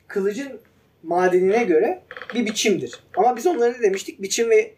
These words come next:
şey, töz olarak bölmek dünyayı bizi Platoncu yapıyordu. Ya Platonculuk bundan kaynaklanıyordu. İdealist bir felsefeydi. İde-, idealizme saplıyordu bizi. Aslında bir, ona biz ne demiştik? İfade biçimi demiştik. Kayanın bir şekli var ve o bir ifade biçimi. O,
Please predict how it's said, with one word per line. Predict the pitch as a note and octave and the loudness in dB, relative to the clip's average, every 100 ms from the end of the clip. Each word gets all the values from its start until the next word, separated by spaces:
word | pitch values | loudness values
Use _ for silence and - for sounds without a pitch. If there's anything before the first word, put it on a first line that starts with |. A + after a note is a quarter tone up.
| _ - | _ 0
şey, | F#3+ D3+ - | 0 0 -4
töz | G#3 G#3+ | 0 2
olarak | A3 G#3+ F3+ | 4 2 2
bölmek | F#3 G3 D4 - _ | 2 2 -4 -10 _
dünyayı | G3 F#3 E3+ B3 C#4 | 0 2 2 0 -2
bizi | A#3 A#3+ B3 | -8 -10 0
Platoncu | A#3 A3 F#3+ D3+ C#3+ | 0 2 0 0 -2
yapıyordu. | C3+ C3 B2 | -4 -8 -8
Ya | C3+ C3 | -8 -6
Platonculuk | E3+ D#3+ D#3 E3+ E3+ | -6 -2 -4 -4 -8
bundan | D#3+ D3+ C#3 | -8 -8 -8
kaynaklanıyordu. | C3 B2+ C#3+ D#3 | -12 -6 -6 -6
İdealist | D#3 D#3 D3 C3 | -2 0 0 -4
bir | |
felsefeydi. | - B2 A#2 B2 C3 A#2+ B3+ D#4+ _ _ | -14 -14 -14 -10 -8 -4 -4 -6 _ _
İde-, | D#3+ D3+ | -18 -8
idealizme | D#3+ D#3+ D#3+ D#3 C#3 | -2 0 0 -2 -6
saplıyordu | B2 B2 - C3 B2 B2+ | -10 -12 -10 -8 -8 -10
bizi. | E3 C4+ - _ _ - - - - - - _ | -10 -10 -10 _ _ -20 -18 -20 -20 -20 -20 _
Aslında | A3+ A3 C4+ | 0 2 2
bir, | D#4+ - - _ _ - | 0 -6 -12 _ _ 0
ona | A3+ C4 | 2 2
biz | C4 | 2
ne | C#4+ | 0
demiştik? | F#3+ F#3 - - A3+ | 2 0 -4 -4 -2
İfade | G#3 G3+ A3 G3+ | 2 4 2 -2
biçimi | G3 F3+ D3+ | -4 -6 -4
demiştik. | C#3 B2+ - - | -6 -10 -16 -6
Kayanın | E3 F#3+ F#3+ | -4 -2 -6
bir | |
şekli | F3+ F3 E3+ A3 | -6 -8 -10 -4
var | A3+ A3+ | -2 0
ve | |
o | F#3+ | -2
bir | A#3 | -4
ifade | G#3 F3+ E3+ E3+ | -4 0 0 0
biçimi. | C3 - B2 C#3 | -4 -12 -14 -10
O, | C3 | -10